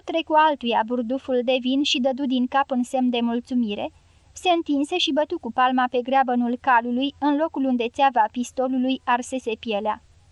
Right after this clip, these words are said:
Încă mai avea în nări mirosul de păr ars. Își aducea aminte cum trăsese calul până acolo, tremurând amândoi din tot trupul,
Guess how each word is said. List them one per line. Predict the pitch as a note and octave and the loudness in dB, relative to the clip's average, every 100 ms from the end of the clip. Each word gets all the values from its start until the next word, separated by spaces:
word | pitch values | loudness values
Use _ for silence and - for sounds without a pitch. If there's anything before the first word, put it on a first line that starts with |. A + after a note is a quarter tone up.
| _ _ _ - _ _ _ _ _ _ - | _ _ _ -20 _ _ _ _ _ _ -6
Încă | F4 G#4 F#4+ F4 | -4 -2 -2 2
mai | E4+ | 2
avea | D#4+ E4+ D4 | 4 4 4
în | A#3+ B3 | 4 4
nări | B3+ C4 C4 | 2 2 0
mirosul | C4 C#4 C#4 C#4+ C4 A3+ | 0 2 0 0 -4 -4
de | A3 | -4
păr | B3 A#3 A3+ | -2 -2 -2
ars. | - G#3 A3+ - - _ - - _ - _ _ - - | -2 -2 -2 -12 -14 _ -20 -20 _ -20 _ _ -20 -4
Își | E4 F#4 | 0 2
aducea | D4 D#4 G4+ G4 | 2 0 0 2
aminte | D#4+ F4 E4 | 2 0 -2
cum | D4+ D4 | 0 0
trăsese | D4 C#4+ F4+ - A#3 | 2 0 -2 -4 -2
calul | C4 C4 B3+ B3 | 0 2 0 0
până | C4+ C4 | 2 2
acolo, | B3 B3+ B3+ C#4 | 2 0 0 -2
tremurând | C#4+ D4 C#4 D4+ C#4 | 0 2 2 2 4
amândoi | C#4+ C#4+ C#4 C4+ C#4 | 4 4 2 2 0
din | A3+ A3 | 0 -4
tot | B3 B3 | -2 -4
trupul, | B3+ A#3+ - C4 | -4 -6 -4 -6